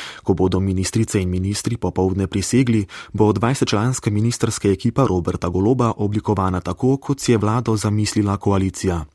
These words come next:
Da gre za ekipo, ki bo izpeljala modernizacijo države, je pred poslankami in poslanci povedal premier Golob. Parlamentarno razpravo spremlja Nataša Mulec.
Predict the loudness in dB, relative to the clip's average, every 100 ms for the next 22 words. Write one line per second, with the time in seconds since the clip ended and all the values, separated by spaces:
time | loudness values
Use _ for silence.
0 | -16 -16 -16 -4 -2 2 2 2 0 0
1 | -2 0 0 0 -2 0 0 -2 -2 -2
2 | 0 0 0 0 -2 -2 -2 0 -2 -2
3 | -4 -4 -4 -2 0 0 -2 -8 -4 0
4 | 2 2 2 0 0 0 0 0 0 -2
5 | -2 -2 -2 -2 -2 2 2 4 0 2
6 | 0 2 2 4 4 0 -8 -20 -4 0
7 | 2 0 0 0 0 0 -2 -2 -2 -2
8 | -2 -2 0 2 2 0 -4 -2 -4 2
9 | 4 2 0 -6